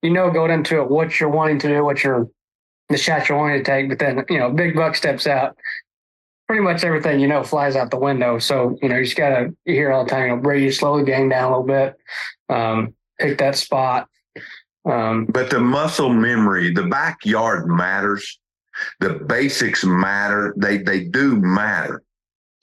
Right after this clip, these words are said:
Speaker 2: Um, and then I would tell, the other thing that I would lean towards is these, these guys that are watching our shows,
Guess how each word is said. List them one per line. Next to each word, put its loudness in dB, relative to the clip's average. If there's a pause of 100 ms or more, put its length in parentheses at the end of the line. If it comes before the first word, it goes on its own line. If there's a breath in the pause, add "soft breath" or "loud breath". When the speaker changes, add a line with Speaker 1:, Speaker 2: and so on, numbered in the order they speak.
Speaker 2:
Um, 0 (240)
and 2
then 2
I -2
would -2
tell, 0
the 0
other -2
thing 0
that 0
I -2
would 0
lean 2
towards 0
is 0 (480 soft breath)
these, 0
these 0
guys -2
that 0
are 0
watching 0
our 0
shows, -2